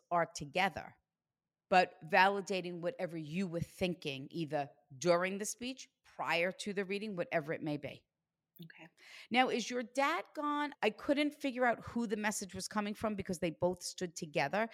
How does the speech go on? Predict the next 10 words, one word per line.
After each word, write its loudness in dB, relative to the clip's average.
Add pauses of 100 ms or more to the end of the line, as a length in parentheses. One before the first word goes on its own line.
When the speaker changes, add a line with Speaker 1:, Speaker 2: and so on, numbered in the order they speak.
Speaker 2:
My -2
dad -2
is -6
longer -6
than -6
my -6
mom, -8
Speaker 1:
Okay. -10
Speaker 2:
yes. -6 (200)
Speaker 1:
So 6